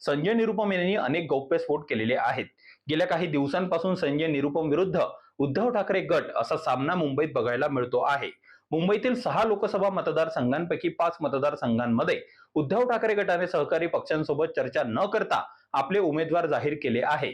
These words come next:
ज्यामुळे काँग्रेस पक्षाच्या मनात तीव्र नाराजी आहे. काँग्रेसचे ज्येष्ठ नेते व माजी खासदार संजय निरुपम यांनी स्वतःसाठी मुंबई उत्तर पश्चिम लोकसभा मतदारसंघाची मागणी केली होती. मात्र उद्धव ठाकरे यांनी हा मतदारसंघ स्वतःच्या ताब्यात घेऊन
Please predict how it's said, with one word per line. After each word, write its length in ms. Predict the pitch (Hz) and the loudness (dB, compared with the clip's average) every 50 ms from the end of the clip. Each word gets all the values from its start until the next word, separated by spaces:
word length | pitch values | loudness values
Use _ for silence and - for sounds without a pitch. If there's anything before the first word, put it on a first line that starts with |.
| - _ _ _ _ _ | -8 _ _ _ _ _
ज्यामुळे 240 | 151 147 165 180 180 175 - | 0 0 2 2 2 2 2
काँग्रेस 360 | 139 123 131 160 185 190 190 | 0 2 2 0 0 0 -2
पक्षाच्या 400 | 175 147 - - 170 160 170 147 | -4 -4 -2 -2 -2 0 0 -2
मनात 400 | 131 139 180 208 160 - - - - _ _ _ _ | 0 0 0 0 0 0 -4 -12 -20 _ _ _ _
तीव्र 280 | 175 185 190 190 202 208 | 0 2 2 2 2 2
नाराजी 440 | 202 165 135 131 135 120 131 139 - | 2 0 2 2 0 0 0 -2 0
आहे. 320 | - 208 - - 120 - - - _ _ _ _ _ | 0 -2 -2 -2 -4 -6 -6 -12 _ _ _ _ _
काँग्रेसचे 420 | 170 165 165 190 202 196 196 - 190 | 0 2 2 2 0 0 0 0 -2
ज्येष्ठ 300 | 143 123 143 156 156 - | 0 0 -2 -2 0 0
नेते 280 | 196 185 180 170 180 175 | 0 0 0 0 0 0
व 100 | 180 180 | 0 0
माजी 280 | 175 147 135 147 160 156 - | 0 0 0 0 -2 -2 0
खासदार 360 | - 143 135 131 156 160 165 | -2 -2 0 2 2 0 2
संजय 320 | 160 147 127 127 139 139 | 2 0 0 2 0 2
निरुपम 440 | 123 123 143 185 196 190 208 - 170 - - _ _ _ - | 2 2 0 0 2 0 0 0 -2 -8 -12 _ _ _ -2
यांनी 260 | 156 165 185 202 226 | 0 2 2 2 2
स्वतःसाठी 640 | 226 220 185 147 - 196 185 233 233 226 202 165 226 | 2 0 0 0 2 2 0 2 0 0 0 0 2
मुंबई 340 | 208 175 156 156 160 202 208 214 | 2 2 4 4 6 4 4 4
उत्तर 300 | - 156 - - 214 196 | 2 -2 0 0 0 0
पश्चिम 380 | 190 - 170 - - 214 208 196 | 0 -2 -4 -2 0 0 2 4
लोकसभा 380 | 160 165 170 165 - 180 165 180 | 2 2 0 0 0 0 2 2
मतदारसंघाची 880 | 170 151 - 143 135 151 156 - - 131 113 120 151 202 202 - 160 - - - - - - _ - | 0 0 -4 -2 0 0 0 0 -2 -2 0 2 2 2 0 -2 -4 -6 -6 -12 -20 -20 -18 _ -4
मागणी 320 | 143 139 143 147 170 190 | -2 -2 0 0 -2 -2
केली 260 | 185 - 131 120 127 | -2 -2 -2 0 0
होती. 320 | 127 147 175 175 156 104 82 - - _ _ _ | 0 0 -2 -2 -2 -6 -6 -8 -12 _ _ _
मात्र 200 | 147 147 156 175 | -4 -2 0 0
उद्धव 360 | - 160 143 113 120 190 220 220 | 0 0 -2 0 2 2 2 2
ठाकरे 280 | 208 202 - 196 196 | 0 0 0 0 0
यांनी 200 | 196 180 180 180 | 0 0 0 -2
हा 120 | 170 170 175 | -2 0 0
मतदारसंघ 600 | 170 160 165 160 156 165 165 165 - 147 143 156 | -2 -2 -2 0 0 -2 0 0 -2 0 0 0
स्वतःच्या 560 | 160 156 151 135 127 151 147 147 156 - 165 | 0 0 0 0 0 0 0 0 0 -2 -2
ताब्यात 320 | 160 - 127 117 127 127 123 | -2 0 -2 0 0 0 0
घेऊन 340 | 117 131 175 196 160 - | 0 0 0 0 0 -2